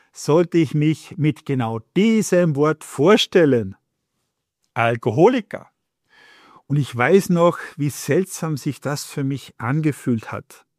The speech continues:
Als würde ich mich wieder mit etwas identifizieren, von dem ich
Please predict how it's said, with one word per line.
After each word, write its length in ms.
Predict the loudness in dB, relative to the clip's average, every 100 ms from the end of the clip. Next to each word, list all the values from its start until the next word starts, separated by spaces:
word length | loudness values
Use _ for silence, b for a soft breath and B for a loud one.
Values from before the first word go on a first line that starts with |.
| _ _ _ _
Als 320 | -4 -2 -2 2
würde 220 | 4 4
ich 180 | 0 -2
mich 260 | -6 -4
wieder 240 | -4 0 0
mit 180 | 0
etwas 440 | -2 -4 -2 -8 -6
identifizieren, 1200 | -4 -2 0 -2 0 -2 -2 -4 -4 0 0 2 -2
von 300 | -2 -2 -2
dem 200 | -2 -4
ich 320 | -4 -6 -14